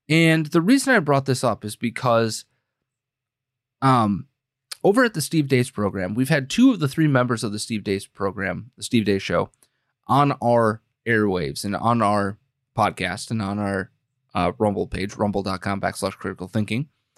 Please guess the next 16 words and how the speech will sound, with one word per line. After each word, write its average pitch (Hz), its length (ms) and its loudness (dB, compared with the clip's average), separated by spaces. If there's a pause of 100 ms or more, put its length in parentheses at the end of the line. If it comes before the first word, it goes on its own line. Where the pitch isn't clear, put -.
(1400)
And 180 600 2 (1200)
as 247 280 4
conservatives, 170 960 0 (400)
Pat, 104 260 -4
would 214 300 0
you 285 120 2
believe 165 480 0
that 131 240 0
conservatives 127 920 -2
should 202 380 2
or 143 180 2
shouldn't 135 640 -4
be 117 460 2 (220)
free 147 340 2
speech 135 400 -2 (100)
absolutists? 110 960 -6